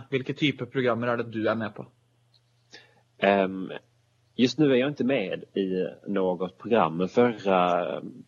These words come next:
Speaker 2: eh, i höstas så var jag med och gjorde ett program som hette Baksidan, som handlade om nyheter som kom i skuggan av stora evenemang, som till exempel månlandningen.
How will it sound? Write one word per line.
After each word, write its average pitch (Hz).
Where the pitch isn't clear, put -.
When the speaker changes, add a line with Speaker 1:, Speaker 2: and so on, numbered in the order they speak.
Speaker 2:
eh, 101
i 110
höstas 113
så 95
var 101
jag 107
med 113
och 95
gjorde 95
ett 87
program 90
som -
hette -
Baksidan, 90
som 90
handlade 87
om 85
nyheter 85
som 87
kom 82
i 90
skuggan 85
av 78
stora 101
evenemang, 90
som 90
till 85
exempel 82
månlandningen. 90